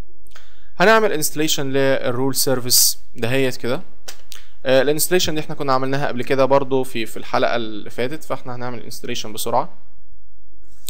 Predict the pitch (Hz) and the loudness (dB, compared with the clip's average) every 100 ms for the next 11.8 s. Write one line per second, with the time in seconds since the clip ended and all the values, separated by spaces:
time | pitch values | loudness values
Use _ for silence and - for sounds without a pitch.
0 | - - - - - 175 190 185 175 170 | -2 -2 -2 -2 0 4 6 6 4 4
1 | 139 143 151 143 120 147 139 127 135 135 | 4 4 4 2 0 0 0 0 0 0
2 | 127 123 - 110 110 - 123 131 120 135 | 0 -2 0 0 0 0 -2 0 -2 -2
3 | 123 110 110 - 139 143 165 160 170 - | 0 0 -2 -2 -2 -2 -2 0 -2 -2
4 | - - 123 147 131 120 123 123 117 107 | -2 -2 0 0 0 2 2 2 0 0
5 | 107 135 127 123 127 - - - - - | 2 2 2 -2 -2 -2 -2 -2 -2 -2
6 | - 117 117 120 117 110 104 110 107 104 | 0 2 4 4 4 2 0 0 -2 -2
7 | 104 104 104 104 98 - 101 101 98 110 | -2 -2 -2 -2 -2 -2 -4 -4 -2 -2
8 | 110 110 - - - - - - 104 107 | -2 -2 0 0 0 0 -2 -2 -2 -2
9 | 113 113 80 107 143 - 113 113 107 107 | 0 0 -2 -2 -2 -2 -2 -2 0 -2
10 | 101 98 104 - 110 127 113 113 110 110 | -2 -2 -2 -2 -2 0 0 0 0 0
11 | - - - - - - 110 107 | -2 -2 -2 -2 -2 -2 0 0